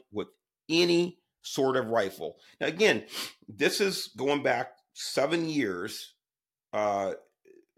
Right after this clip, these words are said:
this time, this, this study period. So I'm not sure what they are today, but even were double that. Can you imagine the four,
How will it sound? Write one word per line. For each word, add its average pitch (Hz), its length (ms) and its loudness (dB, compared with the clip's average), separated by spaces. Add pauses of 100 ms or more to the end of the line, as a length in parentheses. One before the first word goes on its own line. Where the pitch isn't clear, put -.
(160)
this 123 240 -6
time, 135 360 0
this, 117 340 -8
this 127 140 -8
study 123 260 0
period. 92 400 -8
So 226 120 -6
I'm 254 40 -4
not 170 160 0
sure - 180 -2
what 135 160 -2
they 117 120 2
are 117 180 4
today, 135 560 0 (560)
but - 220 0 (340)
even 147 340 -10
were 76 180 -14 (120)
double 123 320 0
that. - 240 -12 (1200)
Can 127 180 0
you 127 100 0
imagine 113 640 -4 (380)
the - 80 -8
four, - 260 -12